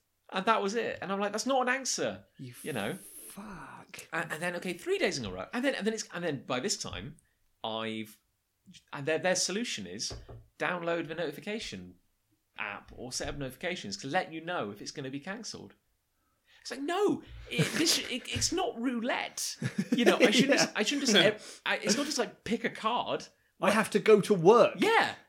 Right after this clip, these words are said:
Speaker 2: <laughs>
Speaker 1: It's like, we have a contract here. Like, you, you run a train,
Speaker 2: Yeah.
Speaker 1: goes at seven forty-six every morning from A to B, and unless you're cancelling that train
Speaker 2: It'd be like setting an alarm clock, wouldn't it, to wake up at eight o'clock in the morning?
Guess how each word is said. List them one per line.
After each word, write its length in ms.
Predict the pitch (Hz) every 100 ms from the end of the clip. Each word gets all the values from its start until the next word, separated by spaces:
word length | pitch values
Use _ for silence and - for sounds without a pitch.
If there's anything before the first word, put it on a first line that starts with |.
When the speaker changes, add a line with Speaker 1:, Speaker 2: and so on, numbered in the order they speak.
| -
Speaker 2:
<laughs> 20 |
Speaker 1:
It's 360 | 175 - 254 -
like, 220 | 247 208
we 140 | 202 370
have 140 | 392
a 40 |
contract 680 | 392 403 427 - - 180 190
here. 240 | 175 113 101
Like, 240 | 110 139
you, 380 | 196 147 175 392 190
you 320 | 131 127 277 208
run 260 | 170 254
a 60 | 269
train, 600 | - 247 233 113 110 196 - _ _ 214
Speaker 2:
Yeah. 120 | 285
Speaker 1:
goes 160 | 131 104
at 80 |
seven 300 | - - 160
forty-six 680 | 214 262 262 330 208 180 -
every 240 | 247 117 180
morning 360 | 180 113 123
from 180 | 151 95
A 160 | 117 190
to 120 | 330
B, 380 | 330 220 127 - - -
and 100 | 147
unless 280 | 160 226 254
you're 120 | 233
cancelling 640 | - 254 311 - 208 147 113
that 200 | 101 -
train 340 | 98 76 156
Speaker 2:
It'd 120 | 196 220
be 80 | 269
like 100 | 247
setting 300 | - 247 196
an 60 | 190
alarm 340 | 190 220 214
clock, 320 | - 113 -
wouldn't 200 | 156 135
it, 100 | 113
to 80 | 143
wake 260 | 139 135 139
up 180 | 120 123
at 100 | 120
eight 200 | 135 123
o'clock 260 | - 117 127
in 80 |
the 60 | 127
morning? 400 | 135 123 117